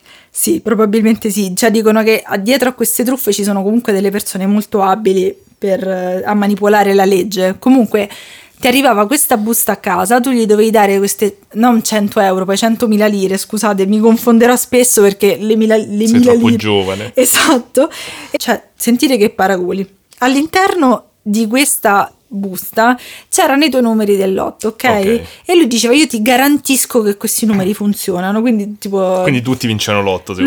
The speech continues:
Speaker 2: secondo
Speaker 1: aveva
Speaker 2: me.
Speaker 1: una cosa come duecentotrentamila clienti, eh.
Speaker 2: Ok.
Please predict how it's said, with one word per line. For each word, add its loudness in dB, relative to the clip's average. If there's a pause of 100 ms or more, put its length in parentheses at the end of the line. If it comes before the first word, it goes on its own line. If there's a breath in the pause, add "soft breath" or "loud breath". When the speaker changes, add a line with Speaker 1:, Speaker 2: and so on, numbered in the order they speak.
Speaker 2:
secondo 4
Speaker 1:
aveva 2
Speaker 2:
me. 4
Speaker 1:
una 2
cosa -2
come -2
duecentotrentamila -2
clienti, -6
eh. -4 (380)
Speaker 2:
Ok. -20